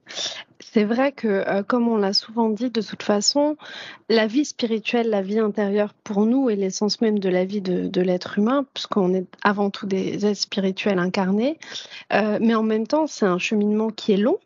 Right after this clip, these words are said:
parce que, comme tu l'as dit, dépasser les illusions, les croyances, ça demande une très profonde remise en question, ça demande de reconstruire son monde, euh, extérieur aussi,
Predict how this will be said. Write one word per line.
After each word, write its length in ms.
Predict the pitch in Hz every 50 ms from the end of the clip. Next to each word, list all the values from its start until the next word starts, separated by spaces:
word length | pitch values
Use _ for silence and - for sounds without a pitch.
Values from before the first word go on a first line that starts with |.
| _
parce 200 | - 185 190 -
que, 380 | - - 233 233 233 226 - - -
comme 200 | - - 262 262
tu 180 | 254 - - 240
l'as 140 | 240 226 226
dit, 180 | 208 226 254
dépasser 460 | 214 196 185 - 220 220 202 - 247 233
les 360 | 214 208 175 170 175 180 214
illusions, 420 | 226 240 233 226 220 208 240 240
les 140 | 233 214 202
croyances, 720 | - - - 226 208 214 226 240 240 240 - - - - - _ _ _ _ _ _ _ _ _ _ _ _ -
ça 180 | - - - 214
demande 280 | 190 220 226 233 240 226
une 140 | 202 190
très 180 | - - - 233
profonde 460 | 220 - - 240 202 - - 240 226
remise 320 | 208 214 202 202 196 - 180
en 80 | 180
question, 480 | 175 - 190 - - - 285 294 320 320 - - - - - - - _
ça 180 | - - - 220
demande 280 | 196 214 233 269 277
de 60 | 233 208
reconstruire 640 | 190 202 202 - 233 226 208 - - - 269 247 -
son 220 | - - 240 226
monde, 500 | 220 220 233 247 262 262 233 185 180 - - - -
euh, 240 | 202 185 185 180 - -
extérieur 680 | 190 190 - - - 214 202 190 208 226 269 285 254 240
aussi, 440 | 208 190 - - - 277 302 330